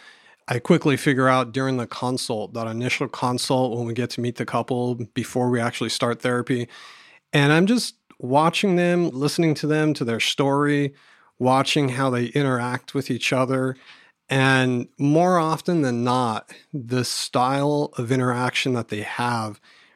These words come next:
really quickly shows up. And what it looks like is, is bickering, fighting, just not being able to g-, agree on anything.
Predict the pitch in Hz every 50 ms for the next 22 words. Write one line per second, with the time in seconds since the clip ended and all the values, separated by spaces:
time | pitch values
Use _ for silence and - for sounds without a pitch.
0 | _ _ _ 123 147 196 214 165 - - - 165 165 - 135 - - - 143 131
1 | 123 110 101 131 127 117 104 - - - _ _ _ _ _ _ _ _ _ _
2 | - 143 135 131 131 123 120 117 127 143 131 131 117 123 127 139 175 202 - -
3 | - - 143 131 127 123 120 - - 127 123 120 120 120 120 117 110 - - -
4 | - 123 107 101 - _ _ _ 139 139 139 - 151 151 147 147 147 147 143 143
5 | 143 139 - _ _ _ _ _ _ _ - - - - 120 123 131 135 131 135
6 | 139 135 131 135 135 127 127 120 - _ _ _ _ - - - - 175 185 185
7 | - 202 196 190 190 185 185 139 123 113 117 - - 135 123 107 123 131 139 143
8 | 151 160 151 139 127 120 117 120 - _ - 127 135 147 147 - - - 156 151
9 | 151 156 156